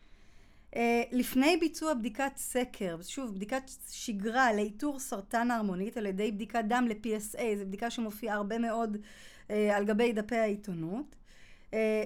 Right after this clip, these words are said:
צריך לתת למטופל הסבר מלא על המשמעות של התוצאות הצפויות ועל ההשלכות שלהם. זו בדיקה שיש לה ערך מנבא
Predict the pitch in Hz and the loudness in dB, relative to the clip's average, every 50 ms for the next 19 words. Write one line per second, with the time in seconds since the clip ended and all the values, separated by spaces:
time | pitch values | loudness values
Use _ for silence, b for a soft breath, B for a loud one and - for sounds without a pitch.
0 | 214 - - 214 - 330 330 349 349 339 330 294 262 262 269 - - - - 285 | -2 -4 -4 -2 -2 -2 -2 -2 -2 0 2 2 2 0 -2 -6 -8 -2 0 0
1 | 285 277 262 - 226 214 262 277 269 269 254 247 247 254 277 269 262 254 247 247 | 2 2 0 -2 2 2 2 4 4 4 4 4 4 2 2 4 4 4 2 2
2 | 240 - - 240 226 - 262 294 302 - - 269 262 262 247 233 - - 247 - | 0 0 0 0 0 0 -2 -4 -2 -2 -2 -2 -2 -2 -4 -4 -4 -6 -6 -4
3 | - 262 262 - 262 - - - 226 226 247 262 254 254 233 226 214 220 - 226 | -4 -4 -4 -6 -8 -10 -8 -6 -2 -2 -2 -2 0 -2 -2 -2 -2 -4 -4 -8
4 | 208 - - 247 247 247 - 247 208 190 185 185 185 - 196 190 214 208 - - | -8 -6 -4 -4 -4 -4 -4 -4 -4 -2 -2 -4 -6 -6 -8 -10 -10 -8 -4 -2
5 | 269 269 262 262 240 226 240 233 - 269 - - 247 240 262 - - 240 226 220 | 0 0 0 -2 -4 -4 -4 -2 -2 -2 -2 -2 -2 -4 -6 -4 -2 -2 0 0
6 | 208 196 190 196 240 247 | 0 -2 2 4 4 4